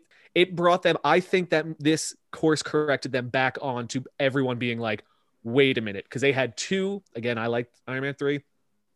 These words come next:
but they had two less than, like, huge, huge blockbuster movies. And honestly, even Avengers, while there was a spectacle of it, uh, you know, that's a type of movie where, and much like Force Awakens, go ahead, scream in your cars at me, people.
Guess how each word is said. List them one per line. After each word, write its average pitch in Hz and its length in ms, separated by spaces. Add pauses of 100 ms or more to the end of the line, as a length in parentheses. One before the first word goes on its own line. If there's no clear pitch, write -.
(120)
but 139 80
they 139 80
had 143 160
two 180 200
less 147 360
than, 147 120
like, 120 280 (280)
huge, - 760
huge 143 320
blockbuster 135 580
movies. 123 480 (320)
And 165 100
honestly, 220 340
even 233 200
Avengers, 226 480
while 156 160
there 156 80
was 147 140
a 151 60
spectacle 160 460
of 120 120
it, 123 160 (720)
uh, 147 160
you 175 160
know, 127 180
that's 139 220
a 143 40
type 170 180
of 175 60
movie 202 200
where, 139 240 (280)
and 120 220
much 117 260
like 131 160
Force 151 280
Awakens, 156 460
go - 120
ahead, 120 180
scream 139 320
in 160 60
your 165 100
cars 139 300
at 120 80
me, 117 80
people. 113 440